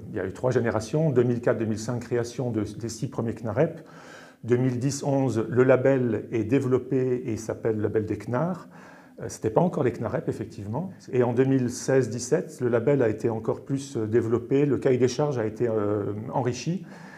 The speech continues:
Et sont arrivés deux, trois cnards de plus, ce qui fait qu'on arrive aujourd'hui à, euh, treize, euh, quatorze cnards.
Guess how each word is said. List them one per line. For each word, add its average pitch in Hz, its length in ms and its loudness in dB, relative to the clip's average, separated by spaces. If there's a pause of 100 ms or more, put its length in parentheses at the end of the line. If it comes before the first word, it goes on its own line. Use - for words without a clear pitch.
(200)
Et 113 480 4
sont 127 300 -2
arrivés 123 400 2
deux, 123 180 4
trois 120 200 -2
cnards 117 260 -4
de 110 60 -2
plus, 143 240 -4
ce - 120 -12
qui 113 80 -10
fait 123 120 -6
qu'on 113 120 -6
arrive 101 200 -2
aujourd'hui 104 440 -2
à, 107 300 -2 (100)
euh, 95 180 -6
treize, 113 400 -4
euh, 92 260 -8
quatorze 110 360 -4
cnards. 151 320 -4